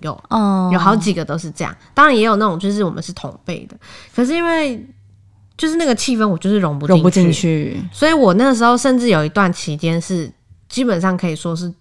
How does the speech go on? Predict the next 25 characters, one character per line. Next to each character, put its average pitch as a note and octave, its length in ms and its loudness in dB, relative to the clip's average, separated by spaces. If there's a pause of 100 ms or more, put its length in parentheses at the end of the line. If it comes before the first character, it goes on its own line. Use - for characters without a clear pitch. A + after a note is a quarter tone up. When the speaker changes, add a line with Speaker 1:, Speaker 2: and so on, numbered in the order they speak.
(140)
Speaker 1:
就 F#3+ 120 -2
是 F3+ 60 0
我 D3+ 180 -4
自 F3+ 140 -12
己 D3+ 80 -8
一 D3+ 40 -16
个 - 180 -16
人 D3+ 200 -16
的 E3 80 -14
感 D3 160 -8 (100)
觉。 D#3 100 -14 (800)
Speaker 2:
我 A3+ 100 2
觉 B3 120 2
得 D4+ 120 4
职 A#3+ 260 0
场 G#3+ 260 0
啊， F3+ 140 0
你 F#3+ 180 4
除 G#3 260 0
了 G#3+ 120 4
就 G3+ 100 -2
是 G#3+ 140 0
你 G3+ 120 4
本 F#3 320 2
身 G3 380 0